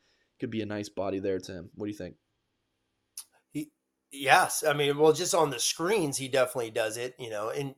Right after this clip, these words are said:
Speaker 2: you know, he's, he, the, the guy gets the ball, he goes downhill. He's aggressive. He's a one plant, go,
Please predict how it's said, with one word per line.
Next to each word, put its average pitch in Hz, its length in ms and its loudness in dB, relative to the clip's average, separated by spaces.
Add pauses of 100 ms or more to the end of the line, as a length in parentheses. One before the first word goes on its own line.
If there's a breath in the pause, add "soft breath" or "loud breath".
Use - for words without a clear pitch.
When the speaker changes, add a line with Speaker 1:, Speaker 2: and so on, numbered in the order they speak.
Speaker 2:
you 143 180 -6
know, 117 280 -6 (520)
he's, 185 360 -6 (140)
he, 139 400 -10
the, 127 220 -6
the 135 120 -8
guy 143 160 10
gets 139 160 4
the 135 80 -4
ball, 135 180 8
he 139 120 2
goes 151 200 6
downhill. 131 400 2
He's 180 260 -2
aggressive. 135 520 0
He's 156 160 -4
a 131 100 2
one 165 280 4
plant, 180 420 4 (340)
go, 147 500 4